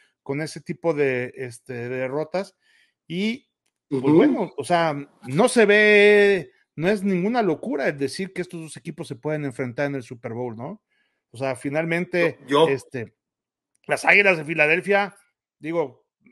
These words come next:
Speaker 1: pues sí, traen este récord que tienen, pero la verdad que a ver si en quién se las cree, ¿no? No han enfrentado a ningún equipo que tenga arriba de quinientos de porcentaje cuando lo enfrentaron, cuando se enfrentan con Dallas, que fue el único partido de verdad que pudieron tener,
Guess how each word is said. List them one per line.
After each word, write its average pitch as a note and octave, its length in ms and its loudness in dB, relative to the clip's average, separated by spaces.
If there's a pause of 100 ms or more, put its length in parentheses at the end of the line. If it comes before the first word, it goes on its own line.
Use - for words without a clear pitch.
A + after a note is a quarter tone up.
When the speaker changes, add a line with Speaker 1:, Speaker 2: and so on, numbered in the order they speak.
(120)
Speaker 1:
pues C#3 180 -18
sí, E3 300 0
traen E3 360 -4
este D#3 260 -10
récord D#3 380 -10
que C3+ 100 -18
tienen, E3 440 -12
pero C3+ 260 -6
la C3 140 -6
verdad C3+ 380 -8
que E3+ 80 -8
a C#3+ 40 -4
ver D3+ 120 -6
si - 120 -16
en D#3 80 -16
quién E3 220 -8
se E3 140 -12
las B2+ 220 -14
cree, E3+ 260 -6
¿no? D#3+ 280 -12 (280)
No D#3 80 -8
han F3 80 -4
enfrentado D#3 440 -4
a E3 40 -2
ningún D3+ 320 -6
equipo F#3+ 460 -6
que D3 120 -10
tenga D#3 280 -10
arriba D#3 260 -6
de C#3 120 -6
quinientos D3 380 -16
de C#3 80 -12
porcentaje C3+ 760 -12 (260)
cuando C3 220 -10
lo C3+ 80 -6
enfrentaron, D3+ 720 -4 (260)
cuando C3 200 -12
se B2+ 80 -10
enfrentan D#3+ 400 -4
con C#3 200 -8
Dallas, E3 320 0
que C3 100 -8
fue D#3+ 120 -8
el C3 80 -4
único D3+ 240 -8
partido C#3+ 320 -6
de D#3 60 2
verdad C#3+ 320 -2
que - 80 -20
pudieron D#3 240 -8
tener, D3 360 -6